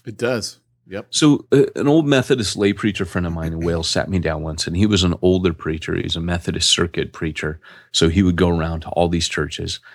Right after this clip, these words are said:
Speaker 2: And he, in a nice way, he kinda told me that I sucked at this. So please understand, if you're listening, preacher, that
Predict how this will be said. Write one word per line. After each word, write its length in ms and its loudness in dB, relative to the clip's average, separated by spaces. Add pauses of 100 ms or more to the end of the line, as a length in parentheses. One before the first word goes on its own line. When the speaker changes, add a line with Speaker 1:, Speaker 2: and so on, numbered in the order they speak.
(220)
Speaker 2:
And 140 6
he, 80 6
in 200 2
a 60 4
nice 420 2
way, 380 -12 (260)
he 140 4
kinda 260 4
told 300 0
me 120 2
that 140 -4
I 80 -4
sucked 400 -6
at 140 -18
this. 360 -16 (220)
So 300 2
please 360 0
understand, 460 0
if 120 -4
you're 100 -4
listening, 400 0
preacher, 420 -2
that 260 -8